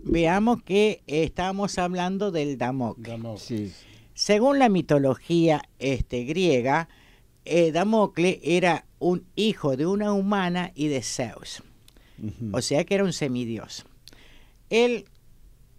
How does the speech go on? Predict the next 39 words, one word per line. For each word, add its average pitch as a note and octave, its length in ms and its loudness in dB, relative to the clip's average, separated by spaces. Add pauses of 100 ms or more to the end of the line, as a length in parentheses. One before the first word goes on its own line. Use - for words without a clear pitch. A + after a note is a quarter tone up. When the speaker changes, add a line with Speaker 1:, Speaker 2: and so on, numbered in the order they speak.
(340)
Speaker 1:
podía D#3 360 0
matar F#3 340 0
a E3+ 60 2
los D#3+ 220 -4
humanos E3+ 420 -2
por C3 220 -4
su F3+ 180 -4
fuerza, F3 480 0
pero B2+ 280 -6 (680)
un G3 240 -4
dios G3 440 0
lo C#3 160 -6
podía C3+ 340 -4
matar B2+ 380 -4
a A#2+ 100 -2
él. G#2+ 220 -4 (1500)
Entonces E3+ 680 2
se F#3+ 140 2
escapaba F3 920 2 (440)
del B2 360 4
Olimpo E3 680 2 (880)
y E3 120 6
le D#3+ 80 6
gustaba F3 420 4
vivir E3 260 4
entre F#3 280 2
los C3 220 0
humanos. B2 460 2
Venía B2 380 2
Speaker 3:
Sí. F3+ 80 0
Speaker 1:
Zeus, E3+ 260 6
lo C#3 80 0
buscaba D#3 360 2
y F#3+ 40 4
se E3 120 -2
lo C3+ 80 2
llevaba C3+ 460 4
de A#2+ 120 2
nuevo. C#3+ 440 4